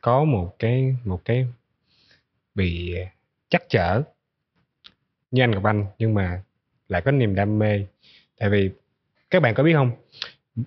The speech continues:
ngay từ cái lúc mà em nghe được cái chiếc Ultra Limited á,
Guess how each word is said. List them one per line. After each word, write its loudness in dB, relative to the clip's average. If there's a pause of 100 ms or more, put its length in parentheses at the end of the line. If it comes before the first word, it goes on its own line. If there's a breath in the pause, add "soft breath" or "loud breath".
(500)
ngay 4
từ 2 (100)
cái 4
lúc 2
mà 4
em 4
nghe 4
được 2
cái 0
chiếc -2
Ultra 4
Limited 2
á, 0